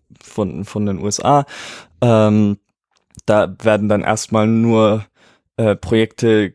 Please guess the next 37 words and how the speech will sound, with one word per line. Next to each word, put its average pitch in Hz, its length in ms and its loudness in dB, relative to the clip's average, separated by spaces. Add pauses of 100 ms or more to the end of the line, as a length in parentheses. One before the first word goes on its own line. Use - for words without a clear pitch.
(120)
gebaut, 104 420 -2
wo 107 80 -4
man 104 160 0
quasi 107 260 -2
nichts - 300 -6
neu 117 220 2
bauen 117 260 2
muss, 117 160 -2
sondern 107 240 0
wo 107 80 -2
man, 104 320 -2
wo 104 60 -6
man 101 160 -2
keine, 101 320 2
die 113 160 -6
dürfen 107 220 0
keine 104 200 0
neuen 101 220 2
Kraftwerke 117 440 -2
bauen, 113 300 2
sondern 101 220 -2
die 104 80 -4
leiten 101 340 0
dann 104 140 2
nochmal 104 200 0
Flüsse 110 300 -4
um, 113 160 2
dass 101 140 0
sie 92 100 -2
in 104 140 0
bestehenden 113 400 0
Kraftwerken 104 460 -4
mehr 98 120 -2
Wasser 127 240 -2
zur - 160 -10
Verfügung 117 400 -4
hat. 117 140 -2